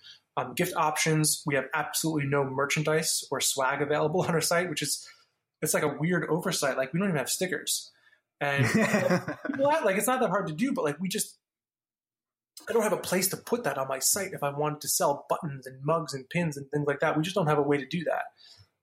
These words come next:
Speaker 1: Um, so
Speaker 2: Yeah.
Speaker 1: there's a lot of, there's a lot of, like, low-hanging fruit for ways that we could engage our audience better and potentially make a few extra bucks in the process and allow, that would allow us to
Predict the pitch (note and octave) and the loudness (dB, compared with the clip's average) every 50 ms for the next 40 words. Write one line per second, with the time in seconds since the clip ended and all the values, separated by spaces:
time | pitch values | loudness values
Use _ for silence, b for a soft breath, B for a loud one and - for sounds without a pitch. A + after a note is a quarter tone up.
0 | _ - C#3+ C#3 C#3 C3+ B2 A#2+ A2 G#2 A#2 F3+ F3 D3+ D3+ - - E3 F3 G#3+ | _ -2 0 0 0 2 2 2 2 2 0 -2 -4 -4 -4 -4 -4 -2 0 2
1 | G#3+ G3+ F#3 D#3 D#3 D3 C#3+ - C#3 C#3 C#3 D3+ D#3+ E3 D#3+ D3+ E3 E3 D#3+ D#3 | 2 2 2 2 2 2 0 -2 -4 0 2 2 4 4 2 2 2 2 2 2
2 | D3 C#3+ - - - - E3+ F#3+ F3+ - - D3 C3+ B2+ C3+ C#3+ D3 D3 C#3 C#3 | 0 0 -2 -4 -4 -4 -4 -4 -6 -6 -4 -4 -2 0 0 2 2 2 2 2
3 | C#3+ C3+ B2+ - D3 D3+ D3 D3 - D3 C#3+ C#3 C#3 C3+ C#3 - B B B B | 2 2 2 2 2 0 0 0 -2 -2 0 0 0 -2 -4 -6 B B B B
4 | B B B - D3+ C#3+ C#3 C#3+ C#3+ D3 D3 D3 D3 C#3 - - C3+ D3 E3 F#3 | B B B -4 -2 -2 0 2 2 2 2 4 2 2 2 2 2 2 2 0
5 | G3 F#3+ - - G3+ G3+ G3+ A#3+ A#3+ A#3 F3 D3+ D3 D3 - - D3+ C#3+ - - | 0 -2 -2 0 0 2 2 2 2 2 0 -2 -4 -4 -4 -2 -2 0 0 0
6 | C#3+ C#3+ C#3 C#3+ C#3 C#3+ C#3+ C3+ B2 - - C#3+ C#3 C3 - - C#3+ C3 - C3+ | 0 0 0 0 0 -2 -2 -4 -6 -2 0 0 0 0 -2 -4 -4 -2 0 0
7 | C#3 - - D3 C3+ B2+ - C#3+ C#3 D3 C#3+ - G#3+ A3 A3 - E3 D3+ D3 D3 | 0 -2 -4 -4 -6 -4 0 0 2 2 2 2 2 2 2 2 0 0 0 0
8 | - - C#3 C3+ C3+ C3+ C#3 C#3 C3+ C#3 C3+ C#3 C3+ C3 C3 C#3 C#3 - - - | -2 0 0 2 4 2 2 2 2 2 2 2 4 4 4 4 2 0 -2 -2
9 | C#3+ C#3 C#3 | -2 -2 -4